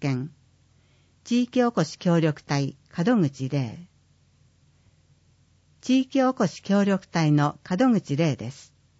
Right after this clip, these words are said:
活動日記をお読みいただきありがとうございます。私は国見小学校の五、六年生を対象に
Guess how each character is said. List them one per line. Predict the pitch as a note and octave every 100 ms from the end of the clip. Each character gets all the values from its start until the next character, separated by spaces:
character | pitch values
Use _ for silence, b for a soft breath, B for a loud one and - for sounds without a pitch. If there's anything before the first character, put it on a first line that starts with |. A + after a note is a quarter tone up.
| _ _ _ _ _ _
活 | - F3 B3+
動 | B3+ B3+
日 | C4 C4
記 | - E3+
を | C#3+
お | D#3+
読 | G3+
み | G#3 F#3+
い |
た | -
だ | F3+ E3
き | - D#3
あ | D3+
り | F#3+
が | G#3+
と | G3+ C#3+
う | A#2+
ご |
ざ | A#2 A#2+
い | B2+
ま | A#2
す。 | - - _ _ _ _ _ _ _ _ _ _ _ _ _ _
私 | F3+ E3 B3 - G#3
は | F3+ -
国 | - A3 C4
見 | C4+
小 | - C4+
学 | C4 C4 -
校 | F#3 D#3
の | D3 D3+
五、 | C3+ E3+
六 | A#3+ A#3+
年 | B3+ B3+
生 | B3+ D#3+ C3+
を | C3
対 | C#3 E3
象 | D3+ D#3+ C#3+
に | C3+ C3